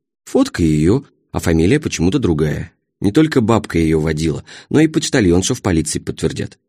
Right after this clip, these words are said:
Ольга жила в доме больше месяца, и именно этот паспорт предъявила, когда на работу устраивалась. "Паспорт липовый", кивнул Вова. "Дружок нашёл его. Случайно".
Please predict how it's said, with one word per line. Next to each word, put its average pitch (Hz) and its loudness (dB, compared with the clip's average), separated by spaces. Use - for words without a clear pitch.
Ольга 170 2
жила 85 2
в 76 -6
доме 127 4
больше 85 0
месяца, 76 -4
и - 2
именно 117 4
этот - -2
паспорт 120 -4
предъявила, 87 2
когда 78 2
на 120 2
работу 76 -2
устраивалась. 71 -4
"Паспорт 90 -2
липовый", 85 -2
кивнул 76 0
Вова. 69 -4
"Дружок 110 4
нашёл 90 0
его. 73 -4
Случайно". 78 -4